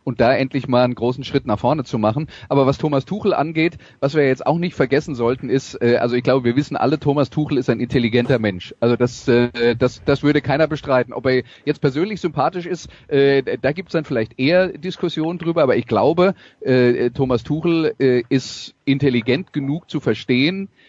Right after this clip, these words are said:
dass, welche Probleme er bei seinen bisherigen, ähm, äh, bei, bei seinen bisherigen Jobs in der Fußball-Bundesliga hatte.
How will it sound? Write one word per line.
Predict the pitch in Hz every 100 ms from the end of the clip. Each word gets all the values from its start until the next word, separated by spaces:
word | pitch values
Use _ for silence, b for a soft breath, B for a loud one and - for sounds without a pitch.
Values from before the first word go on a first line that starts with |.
| b b
dass, | 120 127
welche | 120 123 147 170
Probleme | 123 110 120 170
er | 156 139
bei | 131
seinen | 120 120 117 117
bisherigen, | 113 120 - 131 147 151 151 143 143 143 _ -
ähm, | 117 117 113 110 110 110 -
äh, | 110 107 104 107 -
bei, | 107 107 98 110
bei | - 110
seinen | 107 113 110
bisherigen | 113 131 131 117
Jobs | 113 123 -
in | 120
der | 117 113 110
Fußball-Bundesliga | 135 - 110 127 135 127 107 87
hatte. | 95 - 185